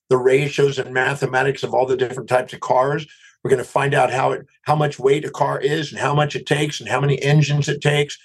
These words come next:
We're gonna study it, and we're gonna study math, sociology. We're gonna study language. We're gonna lo-,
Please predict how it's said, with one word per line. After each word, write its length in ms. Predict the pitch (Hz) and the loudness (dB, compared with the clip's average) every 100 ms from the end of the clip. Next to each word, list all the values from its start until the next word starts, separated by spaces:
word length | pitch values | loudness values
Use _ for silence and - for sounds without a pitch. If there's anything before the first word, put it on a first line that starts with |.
| _ _ - | _ _ 0
We're 140 | 151 | 2
gonna 180 | 180 165 | 2 0
study 460 | 135 - 165 175 170 | -2 -2 0 4 4
it, 240 | - - _ _ - | 2 -4 _ _ -4
and 120 | 135 | 0
we're 80 | 143 | 2
gonna 160 | 151 | 0
study 280 | - 156 143 | 0 -2 -2
math, 440 | 131 147 156 151 - | 0 2 0 -2 -10
sociology. 1000 | - - 151 151 139 135 147 147 143 156 | -8 -2 0 0 0 2 2 2 -2 -2
We're 140 | 143 127 | -2 -4
gonna 160 | 123 | -4
study 320 | - 139 123 | -2 -2 0
language. 520 | 120 135 147 147 147 131 | 0 2 2 0 -2 -2
We're 100 | 135 | 0
gonna 200 | 127 120 | 0 2
lo-, 260 | 131 - | 2 2